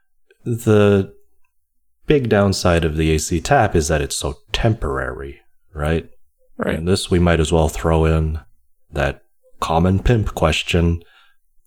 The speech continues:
Speaker 1: about how long <laughs> is your A C tap gonna help you for, Ben? And
Speaker 2: Uh, hour
Speaker 1: show you
Speaker 2: and f-,
Speaker 1: work. <laughs>
Speaker 2: about a hour and, uh, forty minutes.
Speaker 1: Mm.
Speaker 2: Am I doing the math right there?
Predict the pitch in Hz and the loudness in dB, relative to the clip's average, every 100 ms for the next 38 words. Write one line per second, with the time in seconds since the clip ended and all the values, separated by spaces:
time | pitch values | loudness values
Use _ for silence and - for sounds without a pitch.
0 | _ - 71 82 78 - 90 107 98 95 | _ -6 -2 0 0 0 2 4 4 4
1 | 87 80 92 139 110 98 90 92 90 - | 4 2 2 2 2 2 2 2 0 -2
2 | 87 - 82 - 82 76 80 80 73 69 | -4 -2 -2 -2 -2 0 0 0 -4 -8
3 | - 67 67 73 78 76 - _ _ - | -8 -6 -4 -4 -4 -6 -14 _ _ -18
4 | - 180 156 143 170 170 190 185 156 147 | -4 0 2 2 2 0 2 2 2 2
5 | 135 165 - - - - - - - - | 0 -2 -4 -6 -16 -16 -8 -8 -8 -14
6 | - _ _ - 156 156 143 131 110 - | -16 _ _ -2 0 4 4 4 2 -6
7 | - 240 - 160 175 185 175 151 143 139 | -16 -14 -4 -2 2 2 4 4 4 2
8 | 135 139 135 135 131 123 - _ - 160 | 2 2 2 2 2 0 -4 _ -4 2
9 | 165 147 147 143 135 135 135 139 127 127 | 2 4 4 4 4 4 2 2 2 2
10 | 180 - - - - - - 82 110 78 | 0 -6 -14 -14 -14 -20 -8 -4 -4 -4
11 | 69 156 160 156 151 147 160 175 190 185 | -2 0 2 4 4 2 2 0 0 0
12 | - 196 196 | 2 0 0